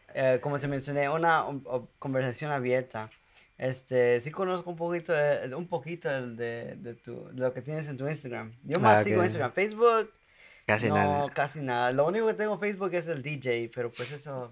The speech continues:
Speaker 2: Ah,
Speaker 1: de
Speaker 2: ya,
Speaker 1: vez
Speaker 2: lo he
Speaker 1: en
Speaker 2: visto
Speaker 1: cuando.
Speaker 2: ahí.
Speaker 1: Es lo único. Este
Speaker 2: No, igual, de hecho, yo solo en Instagram subo. O sea, tengo cositas en Facebook, pero,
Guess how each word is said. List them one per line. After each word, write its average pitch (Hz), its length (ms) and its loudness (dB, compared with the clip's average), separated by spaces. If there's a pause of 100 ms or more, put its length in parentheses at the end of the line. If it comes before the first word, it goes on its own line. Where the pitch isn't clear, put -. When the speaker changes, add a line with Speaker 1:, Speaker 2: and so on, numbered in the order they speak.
Speaker 2:
Ah, 113 240 10
Speaker 1:
de 110 80 6
Speaker 2:
ya, 107 140 4
Speaker 1:
vez 107 80 4
Speaker 2:
lo 107 60 2
he 104 40 2
Speaker 1:
en 104 60 0
Speaker 2:
visto 104 140 -4
Speaker 1:
cuando. 104 180 -2
Speaker 2:
ahí. 98 180 -4 (340)
Speaker 1:
Es 147 120 -4
lo 151 120 -2
único. 147 360 -8 (360)
Este 127 520 2
Speaker 2:
No, 143 120 12
igual, 151 200 12
de 131 80 12
hecho, 135 180 12
yo 139 100 12
solo 160 200 8
en 139 140 10
Instagram 117 400 8
subo. 117 220 8
O 101 80 2
sea, 113 240 12 (260)
tengo 151 180 10
cositas 175 380 6
en 127 140 6
Facebook, 143 420 10
pero, 110 360 12